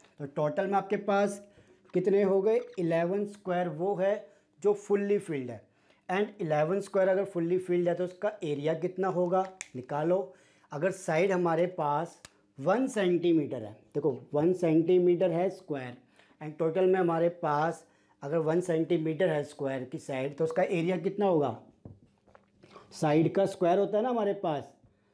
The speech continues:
तो साइड का स्क्वायर क्या निकालोगे? वन multiply by वन सेंटीमीटर स्क्वायर, यानी कि वन सेंटीमीटर स्क्वायर। तो हमारे पास अगर एक बॉक्स वन सेंटीमीटर स्क्वायर के इक्वल है,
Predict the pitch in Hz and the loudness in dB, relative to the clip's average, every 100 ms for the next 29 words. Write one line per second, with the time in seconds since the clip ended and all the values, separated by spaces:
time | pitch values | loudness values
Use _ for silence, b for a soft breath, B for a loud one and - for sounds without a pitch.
0 | _ 156 156 160 165 185 196 185 180 175 | _ -10 -4 0 2 2 0 0 -2 0
1 | 180 190 190 175 156 139 131 120 143 165 | 0 2 2 2 2 2 0 -2 -2 2
2 | 175 156 151 170 170 160 147 160 151 120 | 2 2 -2 -4 -2 -2 0 0 0 0
3 | 151 220 196 - B B B B _ - | 0 0 0 -4 B B B B _ -10
4 | 135 123 147 151 160 170 170 - 175 170 | -6 -4 0 2 2 2 0 0 0 2
5 | 170 - b b - 143 143 160 185 165 | 0 -8 b b -10 -4 -2 2 4 2
6 | 139 170 220 233 160 139 131 151 156 156 | 2 2 0 -2 -6 -6 -2 0 0 0
7 | 147 156 - 143 131 - b b b b | -2 -4 -4 -6 -6 -8 b b b b
8 | b - 190 165 160 165 196 185 185 196 | b -6 0 2 2 2 0 0 0 0
9 | - - 208 185 151 175 180 190 - _ | -2 0 2 2 -2 0 0 -2 -12 _
10 | _ _ 156 202 214 196 175 165 175 156 | _ _ -4 -4 -2 -4 -4 -2 -2 -2
11 | 151 208 196 - - 160 180 190 208 190 | -4 -4 -4 -10 -2 0 0 0 -2 0
12 | 170 160 170 - | -2 0 0 -2